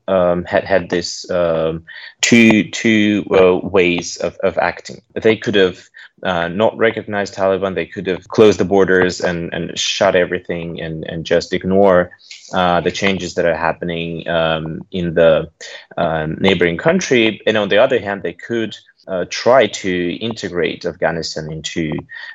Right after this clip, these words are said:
uh, Central Asia. And, uh, what we're seeing right now is that th-, the second, you know, way is, is, uh, becoming a reality. Um, and it's really, um, I would say, the only, uh, way out that, that can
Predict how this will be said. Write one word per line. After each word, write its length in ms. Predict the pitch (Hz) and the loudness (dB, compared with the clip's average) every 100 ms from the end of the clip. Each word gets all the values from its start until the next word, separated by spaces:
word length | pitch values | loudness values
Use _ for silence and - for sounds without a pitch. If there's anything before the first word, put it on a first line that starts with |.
| - | -4
uh, 180 | 85 | -2
Central 420 | 78 92 87 - 85 | 0 0 0 0 0
Asia. 380 | 80 69 - | 0 -2 0
And, 440 | 92 92 90 90 90 | 2 2 2 0 -2
uh, 240 | 104 92 90 | 4 4 6
what 200 | 101 - | 2 0
we're 80 | |
seeing 380 | 104 - 135 123 | -4 0 2 2
right 220 | 101 90 | 2 0
now 240 | - 85 82 | 0 -4 -2
is 180 | 82 - | -4 0
that 260 | 85 - - - - - | 0 0 -10 -20 -18 -14
th-, 240 | 85 92 | -10 -8
the 60 | 95 | -8
second, 540 | - 98 98 95 87 - | -4 -2 -2 -2 -4 -6
you 120 | 98 | -4
know, 80 | 87 | -4
way 600 | 82 92 85 92 95 95 | 2 4 6 2 -2 -2
is, 180 | 95 87 | -2 0
is, 400 | 95 85 - - | -2 -2 -2 2
uh, 520 | 90 87 85 85 82 - - 95 | 4 6 6 4 0 -4 -10 -6
becoming 480 | 92 - 92 87 | -4 -2 -2 -2
a 500 | 90 87 85 82 - - | -4 -2 -2 -4 -8 -10
reality. 720 | 90 90 85 120 - - - - - - - | -2 2 4 4 2 -4 -16 -20 -20 -20 -4
Um, 240 | 101 98 101 | -2 -2 -2
and 100 | 123 | -2
it's 160 | 120 | -2
really, 400 | - 214 160 131 - 113 | -2 0 2 0 2 4
um, 480 | 110 113 101 80 - | 2 0 -10 -8 -4
I 60 | |
would 160 | 113 117 | -4 -4
say, 160 | - | -6
the 180 | 110 101 | -4 -2
only, 800 | 110 139 135 110 101 98 101 98 _ _ | 0 0 -2 -4 -4 -4 -6 -10 _ _
uh, 380 | 98 90 87 87 | 0 2 2 2
way 220 | 95 98 | 2 6
out 240 | 85 90 87 | 6 4 2
that, 220 | 85 - _ | -2 -4 _
that 340 | 95 92 87 - | -4 -2 -2 -4
can 640 | - - 110 107 101 98 | -18 -8 0 2 2 -2